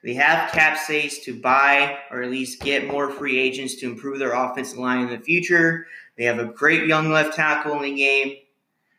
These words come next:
They're not have to, they're not worrying about any injury history. Clowney has dealt with injury history.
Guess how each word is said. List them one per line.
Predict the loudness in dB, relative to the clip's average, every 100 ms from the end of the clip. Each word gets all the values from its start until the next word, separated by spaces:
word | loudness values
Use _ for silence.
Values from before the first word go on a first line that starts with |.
| _
They're | -6 0
not | 4
have | 4 4 2 0
to, | -6 -8
they're | -6 0
not | 2 2 2
worrying | 0 -2 0
about | 0 0
any | -2 -6 -4
injury | -4 -4 -6
history. | -2 -4 -2 -2 0 0 -4 _ _ _ _ 0
Clowney | 2 4 2
has | 2
dealt | 2 2
with | 0
injury | -2 -2 -2 0
history. | 0 0 -2 -2 -2 -6